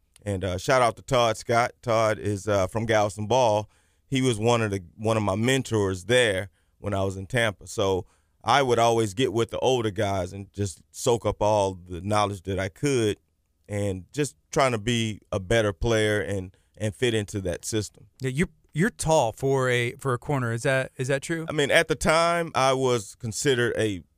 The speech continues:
Speaker 1: pretty big, uh, you know, big corner 'cause I was, I was six foot, five eleven, six foot, and back then, you know, you had a lot of corners were, like, five nine, five ten. So,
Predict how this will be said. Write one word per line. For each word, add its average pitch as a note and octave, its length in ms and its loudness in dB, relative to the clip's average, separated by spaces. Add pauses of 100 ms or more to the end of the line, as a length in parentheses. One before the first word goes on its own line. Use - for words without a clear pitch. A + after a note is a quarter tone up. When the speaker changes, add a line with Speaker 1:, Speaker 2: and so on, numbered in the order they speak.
(120)
Speaker 1:
pretty B2 380 -2 (580)
big, A#2 260 2
uh, G2 80 -2 (160)
you A#2+ 100 -8
know, G#2 140 0
big F#2+ 260 -2
corner A2+ 360 0
'cause A2 140 -4
I C3 80 6
was, C#3+ 300 -2
I B2+ 120 2
was - 340 -8
six - 320 -2
foot, B2+ 320 0 (560)
five C3 220 2
eleven, B2 200 0
six - 280 -6
foot, A#2 400 0
and G#2+ 280 -2
back A#2+ 220 2
then, C3 280 0
you A#2+ 80 -2
know, A2+ 80 0
you A2+ 160 0
had G#2+ 120 2
a G2+ 40 -2
lot A2 200 2
of F#2+ 80 -10
corners G#2+ 400 -2
were, G2+ 140 -4
like, E2+ 240 -2
five A2 400 2
nine, G2+ 500 -2
five A2 400 0
ten. G2+ 540 -6 (380)
So, A2 540 0